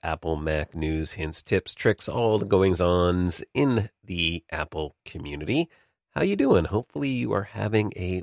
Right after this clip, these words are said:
wonderful day, whatever <laughs> day that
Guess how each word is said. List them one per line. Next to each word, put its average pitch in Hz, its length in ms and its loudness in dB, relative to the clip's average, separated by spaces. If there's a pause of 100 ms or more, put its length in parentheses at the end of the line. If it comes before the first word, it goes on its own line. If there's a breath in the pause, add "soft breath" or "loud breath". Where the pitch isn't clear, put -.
wonderful 107 920 -4 (180)
day, 78 480 -4 (440)
whatever 95 300 2
<laughs> - 0 -
day 120 340 0
that - 280 -2